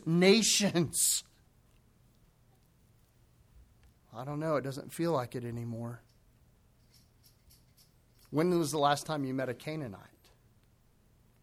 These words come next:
or a Jebusite? Why, you know, come to think of it, never.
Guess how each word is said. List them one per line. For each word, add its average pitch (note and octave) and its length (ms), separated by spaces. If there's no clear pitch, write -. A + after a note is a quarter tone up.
or D#3 140
a C3+ 60
Jebusite? C3+ 580
Why, C#3+ 340
you D#3 80
know, F#3 180
come F#3 220
to - 60
think G3+ 200
of G3+ 160
it, G#3 180
never. G3 420